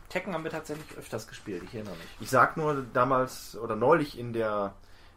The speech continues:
Speaker 2: im Videospielmuseum in Berlin, da war Sonderausstellung Koop-Spieler und an dem Tag, wo wir da waren, war Tekken vier, äh, spielbar auf der PlayStation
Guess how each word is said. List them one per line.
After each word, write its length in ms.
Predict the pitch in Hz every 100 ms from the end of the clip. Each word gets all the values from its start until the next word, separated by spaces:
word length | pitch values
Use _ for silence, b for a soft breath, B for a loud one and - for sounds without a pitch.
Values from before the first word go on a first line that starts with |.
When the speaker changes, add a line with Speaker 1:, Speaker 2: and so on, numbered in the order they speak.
| -
Speaker 2:
im 120 | 104
Videospielmuseum 680 | 127 156 131 123 110 110 117
in 80 | 104
Berlin, 400 | 98 95 139 202 - B B B B -
da 140 | 107
war 140 | 104 104
Sonderausstellung 920 | 113 143 139 139 - 131 131 123 120 - - - -
Koop-Spieler 680 | - 107 - - 175 185 175
und 140 | 151
an 160 | 131 120
dem 240 | 135 135
Tag, 240 | - 127 131
wo 80 |
wir 80 | 120
da 140 | 113 120
waren, 120 | 120
war 160 | 117
Tekken 400 | - 123 139 120 - - - -
vier, 500 | - - - 139 76 - B B B B -
äh, 240 | 101 98
spielbar 500 | 90 - 104 82 78
auf 120 | 85 -
der 120 | 98
PlayStation 540 | 104 101 98 - 87